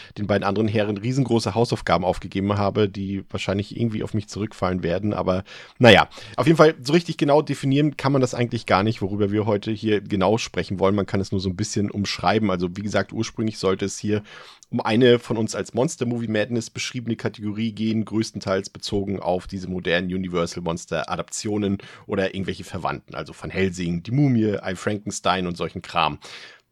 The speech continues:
Dann haben wir aber so ein paar Parallelen zu anderen Filmen erkannt, die ähnlich trashig daherkamen und ebenfalls meistens ein ziemlich großes Budget auffahren konnten. Und dazu sind dann, äh, die meisten dieser Filme auch ziemlich doll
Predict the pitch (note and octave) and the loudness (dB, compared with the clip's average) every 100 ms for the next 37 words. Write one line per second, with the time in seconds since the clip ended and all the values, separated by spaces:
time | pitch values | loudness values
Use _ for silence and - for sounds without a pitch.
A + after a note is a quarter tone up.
0 | _ _ - C3+ D3+ D3+ - _ _ _ | _ _ 2 4 2 0 -12 _ _ _
1 | - - A#2 B2+ C3 C3+ A#2+ A#2+ C3 B2+ | -8 0 2 2 2 2 2 4 4 2
2 | - - E3 D#3 C3 D3 D3+ C#3 - C3+ | -2 -14 -12 -12 -8 -4 -4 -6 -2 2
3 | B2+ D3+ C#3 - B2 B2 B2+ D3+ D#3 - | 4 2 0 -2 0 2 2 2 0 -4
4 | A2+ C#3+ A#2 G#2 - G#2+ G#2+ - A2+ C#3 | -2 -2 0 -2 -2 0 0 -2 0 0
5 | D3 - A#2 A#2+ C3+ C#3+ D3 - - B2+ | -2 -2 -4 -2 2 2 2 -2 -2 2
6 | D3+ - F#2+ - F#2 G2 G2 - G2 A#2+ | 2 0 -4 -4 -4 0 -2 -2 0 0
7 | E3+ - - - - B2 B2 B2 - _ | 0 -4 -20 -20 0 6 6 4 -4 _
8 | - B2+ E3+ - C#3 - A2+ C3+ - C#3 | -2 0 0 2 2 4 2 2 0 -6
9 | B2+ - D3 D3 - B2+ B2 - A#2+ G2+ | -6 -2 2 2 2 0 0 -2 -4 0
10 | B2 B2+ - E2 - D2+ E2 - D#2 - | 2 2 2 -2 -2 -4 -4 -6 -8 -8
11 | E2 E2+ F2+ F#2 A#2 - C3+ A#2 C3+ B2+ | -6 -6 -2 2 2 2 -2 0 2 4
12 | C3 C3 - F2 F2 C3 C#3 A2+ A#2+ G#2+ | 2 0 -8 -14 -14 -12 -14 -10 -2 0
13 | B2 - C#3 B2 A#2 - B2 B2 - - | 0 0 -4 0 -2 0 -2 0 -4 -6
14 | - C#3+ D3 A2+ A#2+ | -6 -4 0 4 4